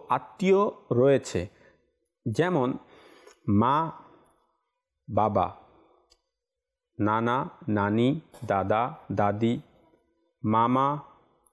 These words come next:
খালা, ফুফু, চাচা এবং তাদের সাথে যা-, যারা রিলেটেড অর্থাৎ মামার সন্তান, চাচার সন্তান, এই সবাই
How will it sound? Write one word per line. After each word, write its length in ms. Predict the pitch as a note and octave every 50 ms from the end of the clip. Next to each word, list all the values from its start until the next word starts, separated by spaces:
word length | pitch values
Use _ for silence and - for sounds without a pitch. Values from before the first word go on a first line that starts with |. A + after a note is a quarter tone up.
| _ _ _ _ _ _ _ - -
খালা, 520 | - B2 A#2+ A#2+ A#2+ A#2 A#2 B2+ - - - - _ _ _ _ _ _ _ _ _ _ _ _ - - - -
ফুফু, 520 | - F3+ F3+ E3+ - C3 C3 C3 C#3+ E3+ - _ _ _ _ _ _ _ _ _ _ _ _ _ _
চাচা 440 | - - A#2+ A2+ - - B2 F#2+ F2 F#2+ - - _ _ _ _ _ _ _ _ _ _ _ _ _ _ -
এবং 360 | E3+ E3+ D#3 C#3 C3 C#3+ - - - _ _ _ _ _ _ _ _ -
তাদের 260 | C#3 C#3 D#3 E3+ F#3+
সাথে 500 | - - F#3 D#3 - - F3 F3 F#3+ G3 - B2
যা-, 460 | B2 B2 A#2 B2 A#2+ - C3+ A#2 A#2+ A2+
যারা 280 | G#2+ A#2+ A#2+ C3 C#3 C3
রিলেটেড 540 | B2+ B2+ B2+ C#3 C3 C3 B2+ A#2+ B2+ C#3 -
অর্থাৎ 400 | - - - - C#3 A#2+ B2+ - - - - - - _ _ -
মামার 360 | G#2+ A2 A2+ A#2+ B2 B2+ B2+ - - - _ _ _ _ _ _ _ _ - -
সন্তান, 640 | - - B2+ A#2+ A#2 A2 - A2+ A2 A2 A2+ C3+ D3 - - _
চাচার 360 | - A2 G#2 G#2 - C3+ C3
সন্তান, 460 | C3 - - A2 G#2+ G2+ - A2 G#2+ - - - - - _ _ _
এই 100 | - G#3
সবাই 540 | - - - D#3 D#3+ F3 G3 G3+ G#3 A3+ -